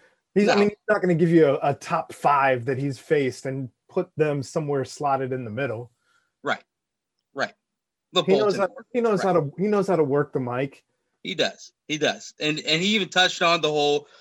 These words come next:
Speaker 2: Ohio State team and how they played them last year, and he thought that they got better as the year went on, this, that, and the other. But still, he is, he is putting this as the Bearcat Super Bowl.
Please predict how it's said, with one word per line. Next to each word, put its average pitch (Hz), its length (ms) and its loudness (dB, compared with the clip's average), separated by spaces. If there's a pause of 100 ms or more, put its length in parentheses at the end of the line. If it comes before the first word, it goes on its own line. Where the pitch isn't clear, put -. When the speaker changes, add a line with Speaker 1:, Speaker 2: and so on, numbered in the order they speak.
(240)
Speaker 2:
Ohio 175 360 2
State 170 400 2
team 165 360 0
and 139 100 -2
how 143 120 2
they 156 120 2
played 151 320 0
them 147 200 0
last 143 400 0
year, 143 200 2
and 135 80 -2
he 135 80 -2
thought 139 300 0
that 131 100 -8
they 139 80 -2
got 123 200 -2
better 131 200 0
as 123 140 -2
the 123 80 -10
year 127 140 -6
went 123 160 -6
on, 120 160 -4 (420)
this, 135 180 -4
that, 123 140 -2
and 117 100 -10
the 123 80 0
other. 113 180 -2
But 135 220 -6
still, 135 320 -2 (280)
he 185 180 0
is, 160 320 -2
he 180 120 -4
is 165 100 -2
putting 180 420 0
this 165 380 2
as 147 360 -2
the 127 120 -12
Bearcat 131 500 -4
Super 139 260 -6
Bowl. 135 300 -6